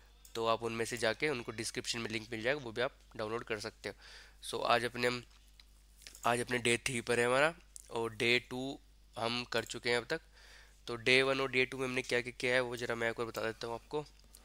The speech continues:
So हम ना, अ, हमारा डे वन में, अ,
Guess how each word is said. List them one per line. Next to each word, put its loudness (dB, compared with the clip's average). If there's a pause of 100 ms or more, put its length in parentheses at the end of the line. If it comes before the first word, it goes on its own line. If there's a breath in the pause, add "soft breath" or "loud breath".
(1080 loud breath)
So -4
हम -6
ना, 2 (320)
अ, 0
हमारा 0 (1700 loud breath)
डे 2
वन 2
में, 4
अ, -8